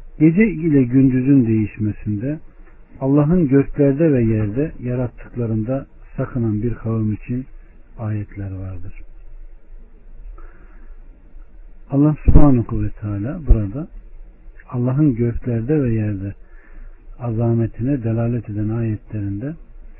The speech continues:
yarattıklarında günah işlemekten sakınan bir kavim için ayetler vardır buyurur ki başka yerlerde de göklerde ve yerde nice ayetler vardır. Göklerde ye-, ve yerde neler vardır bir bakın.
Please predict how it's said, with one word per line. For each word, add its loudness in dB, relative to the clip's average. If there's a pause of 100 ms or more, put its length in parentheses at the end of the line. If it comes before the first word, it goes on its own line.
(240)
yarattıklarında -4 (180)
günah 0
işlemekten -6 (100)
sakınan -4
bir -6
kavim -4
için -8
ayetler -6
vardır -8 (100)
buyurur 2
ki -14 (600)
başka -2
yerlerde 0
de -6 (560)
göklerde 0
ve 2
yerde 0
nice 0
ayetler -4
vardır. -6 (680)
Göklerde -2
ye-, 0
ve -6
yerde -2
neler -2
vardır -6
bir -6
bakın. -4